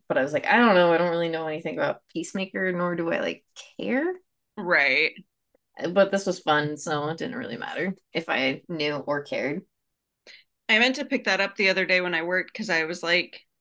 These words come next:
Speaker 2: "Oh, this looks, like, cool." And my friend Laura, like, loves Peacemaker. I was like, "It's the first issue, I can read it and then just give it to her." And then I totally forgot.
Speaker 1: Yeah, I mean, we'll definitely have more, so.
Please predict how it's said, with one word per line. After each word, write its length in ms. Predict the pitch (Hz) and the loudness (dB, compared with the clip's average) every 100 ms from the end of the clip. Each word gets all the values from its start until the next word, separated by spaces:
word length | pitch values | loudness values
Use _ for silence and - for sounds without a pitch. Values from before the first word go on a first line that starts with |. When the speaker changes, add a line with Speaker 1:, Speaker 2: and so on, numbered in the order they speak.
| _ 269 | _ 2
Speaker 2:
"Oh, 220 | 277 202 | 4 4
this 260 | 208 220 | 2 0
looks, 220 | 220 214 - | -4 -4 -2
like, 200 | 175 - | -2 -2
cool." 380 | 170 151 170 | -6 0 0
And 120 | 170 160 | 0 -2
my 120 | 165 | -2
friend 300 | 165 180 160 | 0 -2 -2
Laura, 280 | 165 165 151 | -2 -2 -2
like, 240 | 160 156 | -4 -6
loves 420 | 165 160 151 156 - | -6 -2 0 -2 -6
Peacemaker. 680 | 175 160 - 156 160 160 | -6 -6 -2 -2 0 -2
I 60 | 147 | -2
was 140 | 147 - | -6 -6
like, 220 | 151 - - _ | -8 -8 -20 _
"It's 100 | - | -10
the 60 | 220 | 0
first 240 | 196 185 | 2 2
issue, 260 | 175 - 180 | -2 2 2
I 80 | |
can 160 | 170 185 | 2 -2
read 200 | 165 170 | -4 -4
it 100 | 151 | -4
and 120 | - 156 | -6 -6
then 120 | 170 | -8
just 200 | - - | -8 -4
give 120 | 151 | -4
it 100 | - | -4
to 80 | - | -4
her." 380 | 156 156 151 - | 0 0 0 -6
And 140 | 151 | -10
then 100 | 143 | -4
I 220 | 165 156 - _ _ _ _ - | -2 -2 -4 _ _ _ _ -14
totally 360 | - 139 90 | -10 -10 -10
forgot. 280 | - - - _ _ _ _ _ _ _ - | -14 -14 -16 _ _ _ _ _ _ _ -10
Speaker 1:
Yeah, 240 | 214 - - | -10 -6 -2
I 80 | |
mean, 180 | 190 185 | 0 2
we'll 120 | 208 | 2
definitely 280 | 208 - 156 | 4 2 0
have 140 | 165 185 | -4 -6
more, 280 | 175 - | -12 -14
so. 340 | 180 - - | -14 -14 -14